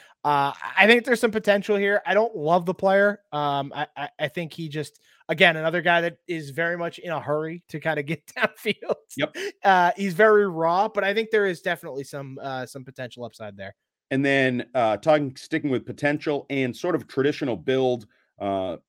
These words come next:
Speaker 2: Notre Dame had a long history of football there. The, uh,
Speaker 1: Yep.
Speaker 2: most productive pass rusher in the history of Irish football,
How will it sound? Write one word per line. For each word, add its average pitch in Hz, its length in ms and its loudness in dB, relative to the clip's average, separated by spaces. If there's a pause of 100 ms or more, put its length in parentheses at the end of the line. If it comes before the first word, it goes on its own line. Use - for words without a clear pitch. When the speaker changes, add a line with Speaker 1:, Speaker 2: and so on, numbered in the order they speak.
(240)
Speaker 2:
Notre 127 320 4
Dame 135 540 0
had 113 160 -2
a 98 60 2
long 113 520 0
history 123 340 -6
of 113 80 -6
football 123 440 0
there. 104 380 0 (300)
The, 104 280 4
uh, 98 80 2
Speaker 1:
Yep. 92 80 -2
Speaker 2:
most 101 260 -6
productive 139 460 -2
pass 135 320 -4
rusher 135 260 -2
in 120 80 -4
the 107 80 -2
history 135 320 -4
of 107 80 -2
Irish 113 420 0
football, 135 600 0